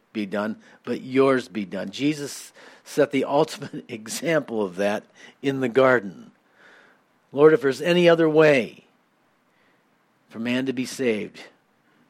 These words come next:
let this cup pass. Nevertheless, not my will." Complete, absolute surrender to the will of God. If you're not totally, completely surrendered to God, you're not com-, surrendered at all.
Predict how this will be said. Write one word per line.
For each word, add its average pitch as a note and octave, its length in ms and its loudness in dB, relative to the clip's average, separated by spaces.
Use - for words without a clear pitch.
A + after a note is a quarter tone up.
let B2+ 160 -10
this A#2 160 -10
cup - 320 -8
pass. - 720 -12
Nevertheless, G2+ 580 -10
not A2+ 280 -12
my B2 340 -2
will." E2 460 -10
Complete, E3 580 0
absolute D3 680 2
surrender C3 840 -2
to A#2 120 -10
the G#2+ 100 -6
will G#2+ 220 0
of G2 140 -6
God. A2+ 420 -4
If C3+ 160 -4
you're F3 100 8
not F#3 300 2
totally, G3 400 4
completely E3 640 0
surrendered D#3+ 580 0
to A2+ 80 -4
God, B2 320 0
you're D#3 120 -2
not F#3 380 2
com-, C3+ 200 -8
surrendered E3 540 2
at F#3+ 120 6
all. A3+ 500 2